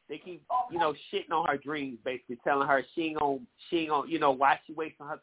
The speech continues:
time, and, you know, you, you know, you need to try to, uh, just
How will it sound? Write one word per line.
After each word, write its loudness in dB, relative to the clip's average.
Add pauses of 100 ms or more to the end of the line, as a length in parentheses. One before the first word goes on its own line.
time, -6
and, -12 (600)
you -4
know, 4
you, -8
you -8
know, 2
you -12
need -4
to -8 (120)
try 4
to, -2 (600)
uh, 0 (120)
just -8